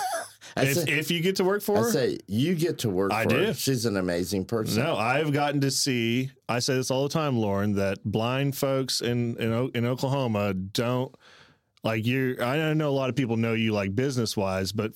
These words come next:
Speaker 2: blind people just in general who may never be clients at New View, you've impacted lives like that. And I know it's a whole team effort and stuff, but you've been doing something for tw-, how long?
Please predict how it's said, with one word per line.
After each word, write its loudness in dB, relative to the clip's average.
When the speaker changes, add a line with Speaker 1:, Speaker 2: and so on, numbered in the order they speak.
Speaker 2:
blind 0
people 0
just -2
in 0
general 0
who 0
may 0
never 0
be 0
clients -2
at -2
New 0
View, 0
you've 2
impacted 0
lives 0
like -2
that. -4
And 0
I 0
know 2
it's -4
a 2
whole 0
team 0
effort 0
and -6
stuff, -4
but -2
you've 2
been 2
doing 0
something -2
for 0
tw-, -6
how 0
long? -2